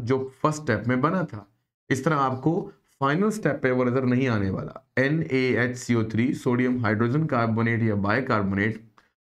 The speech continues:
वो जो एक सोडियम हाइड्रोक्साइड रह गया था ना, अब उसका भी रिएक्शन करें, एन ए ओ एच। ये तीनों जो रिएक्शन लिखे हैं ये हमारे पास पॉसिबल है, इनको हम कर सकते हैं लैब में, लेकिन हम देखना चाह रहे हैं क्या हमने जो तरीकाकार इख्तियार किया है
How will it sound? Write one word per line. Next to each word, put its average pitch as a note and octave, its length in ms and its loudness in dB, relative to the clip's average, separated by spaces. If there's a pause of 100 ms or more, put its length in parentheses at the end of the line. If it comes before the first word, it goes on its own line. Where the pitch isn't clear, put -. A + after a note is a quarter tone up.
(240)
वो D3+ 120 4
जो G#3+ 160 2 (160)
एक G3 260 2
सोडियम D#3 440 2
हाइड्रोक्साइड A#2+ 640 0
रह G#2+ 160 2
गया A#2+ 140 0
था A2 140 -2
ना, C3+ 220 0 (380)
अब C3+ 160 0
उसका B2 280 -2
भी B2 140 2
रिएक्शन A2 380 -2
करें, F#2+ 200 -4 (220)
एन E3 420 0
ए C3 340 0
ओ G2+ 180 0
एच। - 300 -12
ये C3+ 140 0
तीनों F#3+ 380 0
जो E3+ 120 0
रिएक्शन B2+ 420 0
लिखे A#2+ 260 0
हैं A#2+ 360 -2 (400)
ये B2+ 200 2
हमारे C3+ 380 0
पास B2+ 400 -2 (320)
पॉसिबल C3 460 0
है, F#2 160 -10
इनको B2 280 0
हम C3+ 180 -2
कर C3 180 0
सकते B2 300 -4
हैं A#2 100 0
लैब G2 300 0
में, - 220 -12 (200)
लेकिन C#3+ 220 0
हम E3 260 0
देखना A#2+ 360 0
चाह A#2 240 0
रहे G#2 140 2
हैं C#3+ 120 -6 (360)
क्या D3+ 160 2
हमने C#3+ 300 0
जो D#3+ 140 2
तरीकाकार D3 500 0
इख्तियार B2+ 440 0
किया C3 240 0
है A2 220 -4